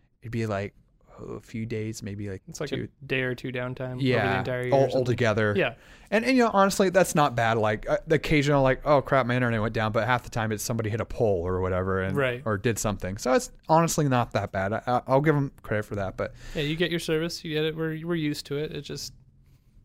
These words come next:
Speaker 2: why they gotta change stuff? I know they're, they got an infrastructure they gotta maintain and upgrade and we want
Speaker 1: Yeah.
Speaker 2: faster speeds, but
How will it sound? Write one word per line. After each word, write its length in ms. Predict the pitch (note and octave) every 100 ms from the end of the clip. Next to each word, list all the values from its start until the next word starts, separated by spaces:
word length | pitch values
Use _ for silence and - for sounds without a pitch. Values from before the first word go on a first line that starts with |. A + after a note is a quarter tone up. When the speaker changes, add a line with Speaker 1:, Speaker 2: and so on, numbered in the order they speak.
| _
Speaker 2:
why 100 | E3+
they 80 | E3+
gotta 140 | E3+
change 300 | D3+ D#3+ D#3+
stuff? 300 | - B2+ A#2 -
I 80 | E3+
know 100 | A3
they're, 240 | A#3+ A3+
they 120 | G3
got 140 | F#3+ F#3+
an 60 |
infrastructure 560 | F3 F3 E3 - F3+ F3
they 140 | D#3
gotta 120 | D3 C#3+
maintain 640 | C#3+ C#3 - C#3 C3+ C3+
and 100 | C3 B2+
upgrade 440 | C3 - C3 B2+
and 80 | A#3
we 60 | F#4
want 140 | F#3
Speaker 1:
Yeah. 120 | G#2+
Speaker 2:
faster 240 | A#2+ C3 C3
speeds, 400 | - C3 B2+ B2+
but 200 | B2+